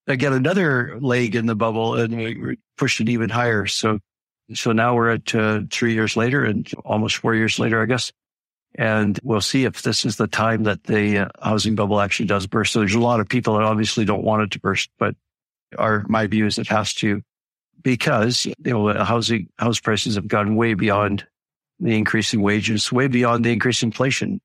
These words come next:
It's been, you know, it's been nothing like, way beyond the increase in G D P. So people can't afford their housing that they've borrowed big bucks to,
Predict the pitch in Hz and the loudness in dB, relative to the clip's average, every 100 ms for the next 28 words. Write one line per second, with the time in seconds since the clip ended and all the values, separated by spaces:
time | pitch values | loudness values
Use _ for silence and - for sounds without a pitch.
0 | - 107 104 - - 110 101 101 110 101 | -4 -2 0 -4 -2 0 0 0 0 0
1 | - - 107 101 - 107 - 107 107 113 | -2 -4 -4 -4 -4 -4 -2 0 2 0
2 | - - - _ _ _ _ - 117 120 | -2 -10 -14 _ _ _ _ -2 0 2
3 | 113 110 113 107 110 98 113 - 110 117 | 2 2 2 2 2 0 0 0 0 0
4 | 101 104 120 104 - _ _ _ _ _ | 0 0 0 -2 -4 _ _ _ _ _
5 | - - - 113 - 127 113 - 107 98 | -10 -6 -2 -2 0 0 0 0 0 0
6 | 104 - 117 95 107 92 113 104 107 104 | -4 -2 0 0 0 0 0 0 0 0
7 | 110 - - - 107 92 113 110 101 117 | -2 -4 -10 -4 -2 0 2 2 2 0
8 | 101 113 107 - - 110 107 | 0 0 -2 -4 -2 0 2